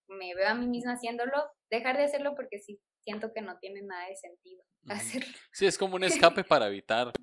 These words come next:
Speaker 2: el conflicto que estamos viviendo en el presente.
Speaker 1: Sí, sí,
Speaker 2: Cien por ciento.
Speaker 1: sí, sí.
Speaker 2: Sí, uno lo ha-, es muy parecido a los siete. Los siete lo hacen, tienen un santuario para pensar en el futuro. <laughs> Entonces es
Speaker 1: Oh,
Speaker 2: como,
Speaker 1: ok.
Speaker 2: pero, pero sí, nosotros lo hacemos para evitar el conflicto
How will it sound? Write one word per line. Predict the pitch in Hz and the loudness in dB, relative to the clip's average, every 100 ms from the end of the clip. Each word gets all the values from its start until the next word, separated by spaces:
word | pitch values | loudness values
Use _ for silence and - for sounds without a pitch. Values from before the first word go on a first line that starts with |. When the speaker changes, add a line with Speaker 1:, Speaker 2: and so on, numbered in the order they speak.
| - _ _ _ _ | -16 _ _ _ _
Speaker 2:
el | 113 107 | -10 -8
conflicto | 101 - 113 - 120 | -10 -8 -8 -6 -8
que | - 107 | -4 -6
estamos | - 104 107 | -4 -4 -4
viviendo | 107 107 107 | -8 -8 -8
en | |
el | 98 | -10
presente. | 95 120 110 - | -10 -8 -8 -8
Speaker 1:
Sí, | 247 | -6
sí, | 247 220 - _ | -6 -8 -12 _
Speaker 2:
Cien | - 220 226 | -12 -8 -8
por | 208 | -8
ciento. | 226 - | -10 -10
Speaker 1:
sí, | - 151 107 | -10 -12 -12
sí. | - | -20
Speaker 2:
Sí, | - 113 - 135 | -12 -12 -12 -12
uno | 135 156 | -8 0
lo | 147 | 0
ha-, | 143 127 | 0 -4
es | 135 139 | -6 -6
muy | 180 | 0
parecido | 190 156 147 165 | 2 2 2 0
a | |
los | 143 | 0
siete. | 160 147 101 | -2 -4 -8
Los | 92 | -8
siete | 113 135 | -10 -6
lo | 131 120 | -2 0
hacen, | 123 139 139 131 _ _ _ - | -2 -8 -16 -20 _ _ _ -6
tienen | 127 | -4
un | 139 | -2
santuario | 131 131 135 131 147 | -2 -2 0 0 0
para | 127 - | -2 -2
pensar | 104 113 123 | -6 -6 -6
en | |
el | 107 | -10
futuro. | - 95 104 - - | -16 -12 -10 -12 -14
<laughs> | - 180 - - - 180 | -2 -2 -2 -8 -8 -6
Entonces | 135 123 127 117 123 | -6 -2 -2 -2 -4
es | 127 214 | -6 -4
Speaker 1:
Oh, | |
Speaker 2:
como, | 220 214 214 - | -2 -4 -8 -14
Speaker 1:
ok. | - _ 214 _ | -20 _ -20 _
Speaker 2:
pero, | - 120 120 117 110 107 - _ _ - - _ | -2 0 0 0 -2 -4 -8 _ _ -20 -20 _
pero | 120 120 | 0 0
sí, | 131 | 0
nosotros | 127 117 131 | -4 -4 -2
lo | 120 | -2
hacemos | 107 120 127 | -2 -4 -4
para | - 110 | -4 -4
evitar | 98 - 104 | -4 -4 -6
el | 110 101 | -6 -12
conflicto | 101 90 104 104 _ 110 101 | -14 -14 -12 -14 _ -8 -8